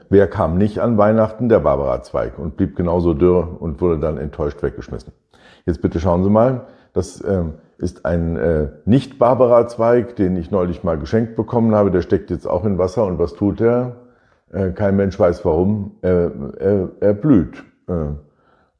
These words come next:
und sieht so aus, als hätte er noch manches zu bieten in seinen Knospen. Also, man steckt nicht drin. Und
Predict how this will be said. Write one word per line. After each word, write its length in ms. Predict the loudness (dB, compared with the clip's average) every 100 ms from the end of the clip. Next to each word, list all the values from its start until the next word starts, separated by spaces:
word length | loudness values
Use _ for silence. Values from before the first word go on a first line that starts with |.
| -4
und 160 | -2 0
sieht 240 | -2 0
so 140 | 0
aus, 240 | 2 2 2
als 220 | 0 0
hätte 180 | 0 0
er 100 | 0
noch 160 | -2
manches 400 | -2 -4 -4 -8
zu 140 | -8 0
bieten 280 | 0 0 -4
in 140 | -4
seinen 320 | -6 -6 -8
Knospen. 520 | -10 -10 -10 -16 -18 -16
Also, 680 | -2 2 4 4 2 -4 _ _ _ _
man 120 | -10
steckt 280 | -4 -4 -2
nicht 240 | -8 -4 2
drin. 380 | 4 2 -2 -10 _ _ _ _
Und 380 | -6 -4 -4 -6